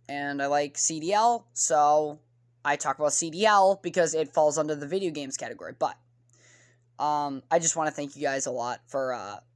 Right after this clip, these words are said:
just sticking with me throughout this long time. Hopefully we blow up here in the next few years, um, and, you know, become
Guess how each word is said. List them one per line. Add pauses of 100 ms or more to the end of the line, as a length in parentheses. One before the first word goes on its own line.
(180)
just
sticking
with
me
throughout
this
long
time.
Hopefully
we
blow
up
here (400)
in
the
next
few
years,
um,
and,
you
know,
become